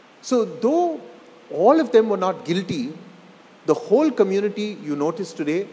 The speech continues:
in the first reading, they are judged as a community. Let me give you an example. If you're a, if ever you are a teacher and you get into class and three of people are making halla gulla in class, what do you do?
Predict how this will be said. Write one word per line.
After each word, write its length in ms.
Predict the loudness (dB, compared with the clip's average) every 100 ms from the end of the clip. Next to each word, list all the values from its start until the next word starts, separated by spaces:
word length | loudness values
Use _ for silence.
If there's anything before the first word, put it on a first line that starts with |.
| -14
in 80 | -8
the 80 | -6
first 280 | -4 -6 -6
reading, 300 | -6 -6 -10 -16 -20 -20 -6
they 100 | -2
are 100 | -2
judged 460 | -2 -4 -4 -6 -12 -6
as 200 | -4 -4
a 60 |
community. 460 | -6 -4 -4 -6 -6
Let 100 | -6
me 80 | -4
give 120 | -2
you 20 |
an 100 | -4
example. 500 | -6 -4 -4 -4 -10 -10 -20 -14
If 140 | -8 -2
you're 160 | 0
a, 220 | -2 -4
if 160 | -10 -6
ever 200 | -2 0
you 140 | 0
are 100 | 0
a 60 | -2
teacher 480 | -6 -8 -4 -4 -4 -12 -20 -14 -10
and 120 | -6
you 100 | -2
get 160 | -2 -4
into 160 | -8
class 460 | -4 -2 -2 -4 -10
and 120 | -12
three 200 | -2 0
of 260 | 0 -4 -10
people 260 | -4 -2
are 120 | -2
making 340 | -2 -6 -8 -6
halla 240 | 0 2
gulla 300 | 2 2 0
in 100 | 0
class, 300 | -2 -2 0
what 120 | -2 -2
do 40 |
you 80 | -2
do? 180 | -2